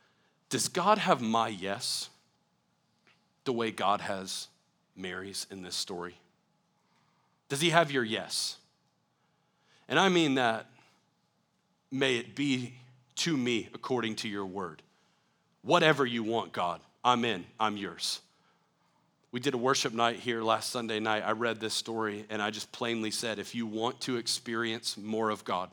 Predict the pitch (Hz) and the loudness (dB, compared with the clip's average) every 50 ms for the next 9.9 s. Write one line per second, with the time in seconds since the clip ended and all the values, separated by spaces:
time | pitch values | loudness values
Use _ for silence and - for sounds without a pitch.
0 | - _ _ _ _ _ _ _ - - _ - 101 95 - 131 135 131 127 135 | -14 _ _ _ _ _ _ _ -20 -20 _ -20 -16 -6 0 2 2 2 2 0
1 | - 135 117 120 123 120 110 101 98 - - 127 123 117 120 117 104 98 110 110 | 0 2 2 2 2 2 0 -4 -6 -4 -2 -2 0 0 0 -2 -2 -2 -2 -4
2 | 107 - 113 95 104 95 90 90 95 95 92 92 - - - - - - - 120 | -2 -4 -6 -4 -6 -8 -8 -6 -6 -6 -6 -4 -4 -4 -4 -4 -8 -12 -8 -6
3 | 120 101 92 110 107 107 110 110 110 107 - - 107 95 101 107 101 - - - | -6 -6 -2 0 2 2 2 2 -2 -4 -4 -4 -6 -6 -6 -10 -10 -10 -12 -10
4 | - - 101 - - - 104 95 92 95 95 92 98 95 90 92 92 92 90 87 | -4 -4 -4 -4 -4 -6 -6 -6 -6 -6 -6 -6 -6 -6 -6 -6 -8 -8 -8 -8
5 | 82 82 - - - - - _ _ _ _ _ _ _ _ _ _ _ - - | -8 -10 -10 -14 -18 -20 -20 _ _ _ _ _ _ _ _ _ _ _ -8 -2
6 | - 135 135 - 135 160 175 151 131 143 170 170 170 180 180 196 - - - - | -2 0 0 0 0 0 0 0 2 2 2 6 8 8 8 8 6 2 -8 -20
7 | - _ - - - - - - 101 110 135 135 117 131 123 113 - - - 139 | -20 _ -20 -20 -20 -20 -20 -6 0 2 4 6 8 8 8 6 6 0 0 0
8 | 117 101 90 87 87 - - - - - - _ _ _ - - - - - - | 0 0 -2 -4 -4 -2 -2 -2 -2 -4 -8 _ _ _ -20 -20 -20 -20 -20 -10
9 | - 131 135 123 - 131 151 170 165 - 156 175 185 190 196 202 202 202 | -4 -2 -2 0 2 2 2 2 2 2 2 4 8 10 10 10 10 8